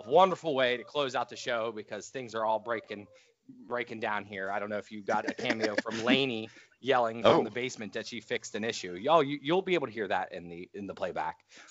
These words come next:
Speaker 1: Um,
Speaker 2: Okay.
Speaker 1: all things are crazy now. So we'll let, let's,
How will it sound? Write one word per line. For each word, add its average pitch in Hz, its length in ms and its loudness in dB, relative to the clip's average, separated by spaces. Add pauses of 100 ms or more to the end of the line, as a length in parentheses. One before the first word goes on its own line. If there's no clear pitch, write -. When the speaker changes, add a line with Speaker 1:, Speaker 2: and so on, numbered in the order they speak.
Speaker 1:
Um, 85 380 4
Speaker 2:
Okay. 110 240 2 (120)
Speaker 1:
all 156 160 10
things 143 260 -4
are 131 60 -6
crazy 95 400 -8
now. 80 240 -14
So 92 320 -4 (260)
we'll 151 320 2
let, 170 220 4
let's, 196 260 2